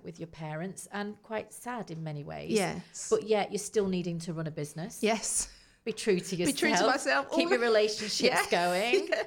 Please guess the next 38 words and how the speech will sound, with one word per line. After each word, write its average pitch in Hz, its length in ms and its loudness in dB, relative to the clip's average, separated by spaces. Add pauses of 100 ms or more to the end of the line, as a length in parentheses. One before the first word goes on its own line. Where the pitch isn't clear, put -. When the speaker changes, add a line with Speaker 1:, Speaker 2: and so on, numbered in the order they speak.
Speaker 1:
Although 202 180 2
your 190 240 4
son 202 140 4
now 180 280 2 (160)
is 190 140 0
grown 196 300 2
up, 247 180 0
but 339 120 6
Speaker 2:
He 294 60 4
is, 302 140 6
Speaker 1:
still, 233 240 6
Speaker 2:
but 247 120 0
Speaker 1:
you're 233 80 0
still 220 200 6
a 208 40 6
Speaker 2:
still, 196 60 2
Speaker 1:
mum. 196 240 2 (100)
Speaker 2:
yeah. 240 200 4
Speaker 1:
So 262 80 0
you've 247 100 0
got - 100 2
all 285 160 4
these 269 240 -2
other 247 260 2
responsibilities 208 960 -2
as 165 140 -8
well. 160 380 0 (640)
So 226 200 4
keen 247 420 -4
to 214 140 -6
understand 185 680 -2 (200)
the 226 80 2
guiding 208 440 0
light 175 320 -4
through 156 180 -12
all 147 180 -8
that. - 120 -8
Speaker 2:
Mm. 180 440 0